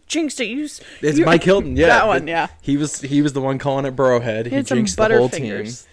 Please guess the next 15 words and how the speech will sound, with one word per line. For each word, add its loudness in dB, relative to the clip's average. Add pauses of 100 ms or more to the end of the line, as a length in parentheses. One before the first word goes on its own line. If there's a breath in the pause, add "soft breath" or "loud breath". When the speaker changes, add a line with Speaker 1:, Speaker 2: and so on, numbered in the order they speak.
(120)
Speaker 1:
that -12
game. -14
Speaker 2:
He, 0
uh, 2
yeah, -2
he -6
played, 0
he -6
played -2
defense -2
and -4
just -8
forgot, -4 (140)
he -14
forgot -6